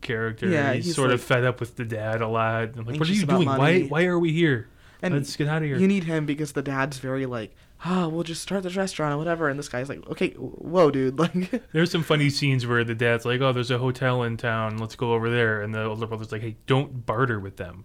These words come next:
Speaker 1: Stop."
Speaker 2: And then
Speaker 1: And dad's like, "I'm not gonna." And then he does.
Speaker 2: But you don't even know until much later
Speaker 1: Yeah.
Speaker 2: when somebody's like, "I heard you ask for a discount."
Speaker 1: And they're like, "What? Why did you do that?"
Speaker 2: <laughs>
Speaker 1: And
Speaker 2: Yeah.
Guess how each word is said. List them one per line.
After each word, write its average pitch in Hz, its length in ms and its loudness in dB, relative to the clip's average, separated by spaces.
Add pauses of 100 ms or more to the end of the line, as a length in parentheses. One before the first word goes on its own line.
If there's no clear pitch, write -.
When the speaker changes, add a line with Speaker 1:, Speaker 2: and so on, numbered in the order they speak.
Speaker 1:
Stop." - 680 -6
Speaker 2:
And 175 120 2
then 202 80 6
Speaker 1:
And 120 80 6
dad's 139 240 4
like, 135 200 6
"I'm 156 200 6
not 165 240 4
gonna." 120 380 2
And 117 100 0
then 120 80 0
he 117 80 -2
does. 104 720 -6
Speaker 2:
But 170 240 -6
you 175 160 -2
don't 202 180 4
even 175 160 0
know 139 200 2
until 135 180 -4
much 135 300 -2
later 127 280 0
Speaker 1:
Yeah. 131 120 6
Speaker 2:
when 117 100 2
somebody's 139 400 -2
like, 120 180 -8
"I 131 40 -10
heard 156 180 -8
you 147 80 -6
ask 120 240 -4
for 123 80 -6
a 120 80 -8
discount." 120 460 -8
Speaker 1:
And 143 100 2
they're 151 80 2
like, 139 160 2
"What? 165 260 2 (160)
Why 214 120 2
did 247 160 4
you 254 60 6
do 262 160 8
that?" 143 180 4
Speaker 2:
<laughs> 123 80 -6
Speaker 1:
And 127 200 -2
Speaker 2:
Yeah. 139 120 -2